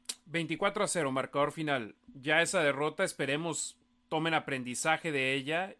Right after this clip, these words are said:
y yo lo decía en la radio ayer en el programa Morning Tailgate de Raider Nation Radio,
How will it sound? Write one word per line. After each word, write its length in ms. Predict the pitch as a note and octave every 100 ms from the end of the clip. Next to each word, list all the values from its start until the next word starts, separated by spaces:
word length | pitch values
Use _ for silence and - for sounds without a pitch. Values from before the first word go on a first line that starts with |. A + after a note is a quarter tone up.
| -
y 260 | D#3+ C#3
yo 120 | B2+ D3
lo 100 | D#3
decía 200 | B2+ D3
en 60 |
la 80 | C#3+
radio 340 | B2+ C3+ C#3+ C#3
ayer 280 | A#2+ C3 C3+
en 100 | B2+
el 100 | A2+
programa 480 | A#2+ B2 C3+ C3 A#2
Morning 320 | A#2+ C3+ A#2
Tailgate 380 | - C3 B2+ A2
de 160 | A2+
Raider 260 | A2 B2+ B2
Nation 340 | B2 B2 B2
Radio, 400 | A#2+ B2+ C#3+ F3